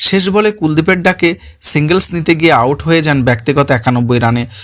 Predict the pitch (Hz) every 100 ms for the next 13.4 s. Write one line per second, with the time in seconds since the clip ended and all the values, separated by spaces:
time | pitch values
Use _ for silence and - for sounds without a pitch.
0 | - - 147 147 208 208 208 202 180 151
1 | 135 - 202 - - _ - 147 147 143
2 | - 131 135 120 127 120 113 - - 185
3 | 220 208 214 214 175 156 165 165 - 190
4 | 147 135 127 - 196 151 131 120 - 123
5 | 113 113 - - 147 151 190 208 - 254
6 | 247 180 190 214 - 160 - 180 165 170
7 | 143 117 143 180 175 147 123 123 113 -
8 | - - - 190 226 220 208 214 220 -
9 | - - - 143 160 180 190 175 170 196
10 | 190 131 120 123 120 117 113 - - 147
11 | 202 233 240 233 233 170 170 185 190 180
12 | 117 156 143 156 151 196 139 147 160 127
13 | 107 110 110 117